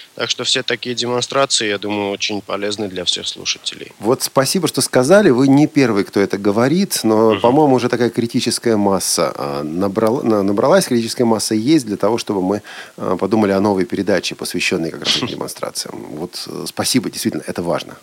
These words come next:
Speaker 1: Да. И последний вопрос, долго вас <laughs> мучить не буду. Вот и еще меня интересует такая фишка. Э, я, допустим,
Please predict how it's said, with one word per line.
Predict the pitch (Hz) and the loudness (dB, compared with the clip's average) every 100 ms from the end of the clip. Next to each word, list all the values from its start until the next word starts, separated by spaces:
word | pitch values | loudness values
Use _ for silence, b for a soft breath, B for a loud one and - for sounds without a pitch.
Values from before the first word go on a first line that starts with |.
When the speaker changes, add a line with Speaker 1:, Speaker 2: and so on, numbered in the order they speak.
| _ _ _ - | _ _ _ -18
Speaker 1:
Да. | 101 98 90 B B B B | -12 -12 -12 B B B B
И | - 151 | -4 -2
последний | 139 143 135 131 117 107 | 0 0 2 2 0 2
вопрос, | 101 107 - 151 - | 0 -2 -2 -4 -2
долго | - 107 107 | -4 -4 -2
вас | 101 104 | 0 0
<laughs> | 110 | 0
мучить | 104 110 - | -2 -2 -4
не | 101 | -6
буду. | 110 143 101 - | -2 -2 -4 -4
Вот | - - | -6 -6
и | 110 120 127 127 | -8 -6 -4 0
еще | 123 139 | 0 2
меня | 131 127 | 0 0
интересует | 123 - 120 120 131 - | 0 -2 -2 -2 -4 -6
такая | 117 - 117 101 | -8 -4 -4 -4
фишка. | - 110 - - B B B - | -4 -4 -6 -12 B B B -10
Э, | - - | -6 -2
я, | 123 | 0
допустим, | 147 - 123 - | -2 -4 -8 -6